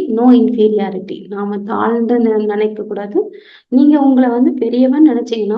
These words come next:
உங்களை விட பெரியவன் இந்த உலகத்துல கண்டிப்பா இருப்பாங்க, இந்த பிரபஞ்சத்துல கண்டிப்பா இருப்பாங்க. "நான் சிறியவன், ரொம்ப சிறியவன்" அப்படின்னா உன்னை விட சிறியது இந்த உலகத்துல கண்டிப்பாக இருக்கும்.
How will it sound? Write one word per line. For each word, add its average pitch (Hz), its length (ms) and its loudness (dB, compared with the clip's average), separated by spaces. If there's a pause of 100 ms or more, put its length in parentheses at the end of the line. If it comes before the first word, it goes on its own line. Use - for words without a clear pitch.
உங்களை 226 360 -4
விட 220 160 -4
பெரியவன் 220 380 -6
இந்த 208 200 -4
உலகத்துல 208 420 -10
கண்டிப்பா 247 640 -2
இருப்பாங்க, 202 500 -8
இந்த 196 120 -12
பிரபஞ்சத்துல 214 680 -8 (420)
கண்டிப்பா 247 500 2
இருப்பாங்க. 190 460 -8 (480)
"நான் 359 300 2
சிறியவன், 311 500 2
ரொம்ப 311 380 0
சிறியவன்" 247 460 0
அப்படின்னா 196 360 -6 (360)
உன்னை 254 320 2
விட 247 240 -2
சிறியது 226 500 -4
இந்த 214 140 -4
உலகத்துல 196 500 -8
கண்டிப்பாக 247 680 2
இருக்கும். 190 560 -6